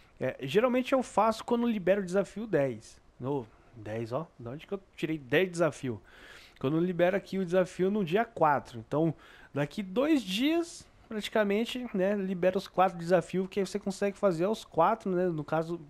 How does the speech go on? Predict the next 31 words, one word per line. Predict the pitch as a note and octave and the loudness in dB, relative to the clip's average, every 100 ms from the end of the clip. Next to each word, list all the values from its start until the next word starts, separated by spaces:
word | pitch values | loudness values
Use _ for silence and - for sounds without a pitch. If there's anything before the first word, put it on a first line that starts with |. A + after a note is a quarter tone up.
| D3 | -14
você | D#3+ | -12
consegue | D#3 F3 E3 | -8 -10 -4
fazer | E3+ E3+ | -2 0
ao | G3+ | 2
mesmo | F#3+ F#3+ C4+ | 0 0 -2
tempo. | - B2+ - A#2 | -2 -4 -4 -8
Mas | C#3+ C#4 C#4+ - - - - - _ - | -6 -6 -10 -18 -20 -20 -20 -20 _ -2
vai | - C#4 | 0 2
jogando | B3+ G#3 A3+ A3+ | 2 2 2 2
ali, | G#3+ B3+ | 2 0
ó, | G3+ | 2
vai | F#3 | 2
fazendo, | G3+ G3+ D3 D3+ G3+ A3 - - _ - _ _ - _ - | 2 0 0 0 0 0 -2 -10 _ -20 _ _ -20 _ -6
né, | D#3+ | -4
vai, | D#3+ D#3+ - - | -2 -4 -6 -4
vai | D3+ | -2
completando | - D#3+ D#3+ D3+ D#3 C#3+ | -2 -2 -2 0 -2 0
ali, | D3 G3 - | -2 -2 -4
porque | D#3+ D3+ F3 F3 - - | -6 -2 0 0 -2 -10
tem | E3+ | -8
aquela | F3 F#3 F#3 | -6 -4 -2
última | E3+ E3 F3+ | -2 -2 -4
ali, | D3+ | -4
ó, | B2 | -4
conclua | - D3+ - G3 B3+ B3 | -6 -8 -2 2 2 2
missões | A3+ - G3 G#3+ A3 - | 0 -4 -6 -4 -6 -8
principais | G3 F#3 F#3+ F3 F#3 F#3 | -8 -6 -4 0 0 0
no | F3+ | 0
modo | E3+ F3 E3+ | 0 0 -2
difícil | E3 - D3+ F#3 F3+ F3+ | -6 -8 -8 -6 -8 -10
superior. | E3 F3 F3+ F3+ D3 A2 | -10 -2 0 2 2 0